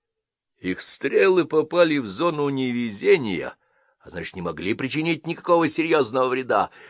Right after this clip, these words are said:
Пусть еще спасибо скажут, что лихо не заставило их развернуться и лететь в обратном направлении.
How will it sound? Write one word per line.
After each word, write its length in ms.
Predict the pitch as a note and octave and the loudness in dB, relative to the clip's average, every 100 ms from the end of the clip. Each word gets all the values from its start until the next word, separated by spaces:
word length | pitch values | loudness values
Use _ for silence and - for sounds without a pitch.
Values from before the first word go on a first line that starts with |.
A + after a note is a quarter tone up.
| - | -20
Пусть 280 | - A2 G2+ | -8 -8 -4
еще 380 | G2 G2+ - A2 | -6 -4 2 2
спасибо 720 | - A#2+ A2 - - G#2+ G#2+ | 2 2 2 0 -8 0 0
скажут, 380 | G2 G#2+ A2 G2+ | 2 0 0 0
что 160 | - G#2+ | -2 -2
лихо 260 | A2+ G#2+ | -2 -6
не 100 | G#2+ | -2
заставило 500 | G#2 G2+ - A2 A2 | 0 0 0 2 2
их 140 | G#2+ G#2+ | 0 0
развернуться 800 | A2 A2+ B2+ D3+ E3+ - - - - - | 0 4 4 4 2 2 -4 -6 -12 -8
и 60 | |
лететь 280 | F2 F#2+ A2+ | -4 0 2
в 40 | A2+ | 2
обратном 560 | A#2 C3+ B2+ B2 A2+ | 2 2 0 -4 -2
направлении. 680 | A#2 B2+ C3+ F3+ F3 C3 | 2 2 2 2 0 -2